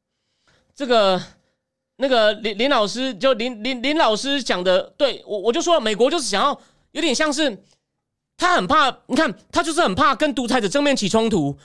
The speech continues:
可他又知道不能让普丁得逞，他就是这种方法只会拖下去。所以我四月就在现场就写啦，外交战跟能源战啊，就能源战，我今天等一下就要，我把这边做个总结，我们就来很快最后讲一下能源战的情况好吗？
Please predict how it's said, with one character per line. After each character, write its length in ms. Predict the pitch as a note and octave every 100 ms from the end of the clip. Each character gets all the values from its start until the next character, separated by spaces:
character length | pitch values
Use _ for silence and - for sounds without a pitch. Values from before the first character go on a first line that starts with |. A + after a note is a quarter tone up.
| - -
可 120 | D#4
他 140 | E4+
又 80 | F4
知 100 | -
道 100 | F4+
不 140 | E4+ F#4+
能 80 |
让 120 | D#4 E4
普 140 | A3
丁 160 | C4 D4
得 180 | F#3 A#3
逞， 280 | A3+ C3+ C3 _ _ _
他 160 | - E4
就 100 | E4+
是 200 | D4 E4 G#3+ _ _ _ _
这 80 | E4+
种 80 |
方 120 | C4+ -
法 140 | B3+
只 120 | -
会 100 | A#3
拖 260 | - C4 B3+
下 160 | C4
去。 320 | G#3 A#3+ F3+ - _ _
所 140 | F4
以 100 | D4+ - _
我 200 | - A3+
四 240 | G#3 F4 E4+
月 140 | D#4+
就 120 | D4
在 280 | D#4 D4 G3 _ _
现 260 | - F4
场 80 | C4+
就 80 | C#4
写 180 | - F3+
啦， 200 | F3+ F#3+ - -
外 160 | E4+
交 180 | C#4+ D#4
战 140 | D#4 D4
跟 160 | D4
能 180 | B3+ A#3+
源 160 | B3 G#3
战 200 | C#4 G#3+
啊， 60 |
就 140 | F#3 D4
能 160 | C4
源 140 | C#4+ C#4
战， 220 | E4 A3+ -
我 120 | G3
今 120 | B3
天 80 | D#4+
等 100 | A#3
一 40 |
下 140 | A3+ D4
就 100 | D4
要， 120 | C#4+ - _ _ _ _ _ _
我 100 | A3
把 80 | C4+
这 40 |
边 140 | D4
做 80 | D#4
个 60 | C4
总 200 | G#3+ F#3
结， 100 | F#3
我 60 | F3+
们 60 |
就 80 | G#3
来 200 | C4+ A3
很 140 | - G#3
快 120 | C4+
最 120 | -
后 40 | C#4+
讲 140 | G3+
一 20 |
下 80 | G3+
能 160 | A#3+ G#3+
源 140 | G#3
战 120 | A#3+
的 60 | A3
情 160 | F3+ F#3
况 160 | A#3
好 80 | F#3
吗？ 200 | E3 E3+